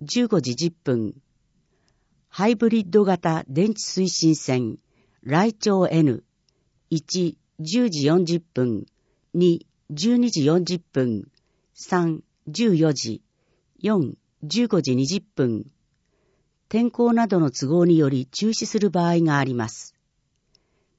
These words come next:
対象定員、弥生、各四十人。来庁N、各十五人。抽選。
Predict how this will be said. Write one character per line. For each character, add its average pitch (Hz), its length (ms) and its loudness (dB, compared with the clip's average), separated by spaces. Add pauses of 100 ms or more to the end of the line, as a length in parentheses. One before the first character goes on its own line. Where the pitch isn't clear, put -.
(140)
対 202 200 -2
象 196 360 -2
定 160 220 2
員、 131 400 0 (640)
弥 170 560 2
生、 - 20 -16 (320)
各 208 320 -2
四 180 240 4
十 170 240 4
人。 117 340 -2 (720)
来 208 280 0
庁 208 300 0
N、 170 360 2 (280)
各 170 460 -4
十 196 260 0
五 135 160 0
人。 135 320 0 (460)
抽 190 180 -2
選。 135 440 -4